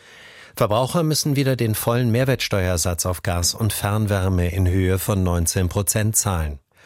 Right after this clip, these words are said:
Um die hohen Energiepreise als Folge des russischen Angriffskriegs auf die Ukraine abzufedern,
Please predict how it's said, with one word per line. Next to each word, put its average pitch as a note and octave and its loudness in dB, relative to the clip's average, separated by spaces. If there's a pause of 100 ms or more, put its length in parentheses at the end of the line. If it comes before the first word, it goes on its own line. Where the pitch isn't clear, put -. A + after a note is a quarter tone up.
(560)
Um G2+ 0
die E2 2
hohen G2 2
Energiepreise G#2 0
als - -2
Folge G2 0
des G#2 -2
russischen F#2 -2
Angriffskriegs G2 -2
auf G2+ -4
die F#2+ -4
Ukraine F2 -2
abzufedern, G#2 -2